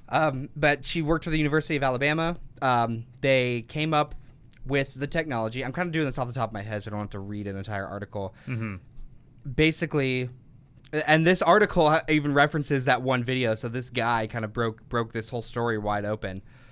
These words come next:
Speaker 1: So basically, she started her research back in the ni-, uh, nineteen ninety-one to nineteen ninety-three was when she started writing papers on it, doing the formulas and calculations, and it wasn't until the two thousands and the ear-, the late nineteen nineties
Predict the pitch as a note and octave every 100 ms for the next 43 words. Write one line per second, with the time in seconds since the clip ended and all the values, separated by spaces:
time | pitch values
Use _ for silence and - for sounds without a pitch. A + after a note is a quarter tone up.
0 | - - - - - D3+ C3+ E3 G3 F#3+
1 | D#3+ A3 G#3+ A#3 G#3 D#3+ B2+ D#3 C#3+ -
2 | B2 B2+ A2 G#2+ - A#2 A2 G#2+ A#2+ C3+
3 | D3 C3 B2+ A#2 A#2+ A2+ A2+ A2+ B2 G#2+
4 | G2+ - G3 G3+ F#3 C#3+ C3+ B2 B2+ C#3
5 | A#2 A2+ G2+ - F#3 F#3 E3 E3+ E3+ D3
6 | C3 A#2 - C#3+ C3+ B2 A2+ A#2+ A2+ A#2
7 | G3 - C#3 B2+ B2 C3+ C3+ B2+ A#2+ C#3
8 | B2 A2+ A#2+ A2 - F3+ F#3+ D3+ C3+ C3+
9 | A#2+ A#2 D#3+ G3+ C#3+ C3 D3 B3+ - B2
10 | A#2 A#2 G#2+ A2 G#2+ A2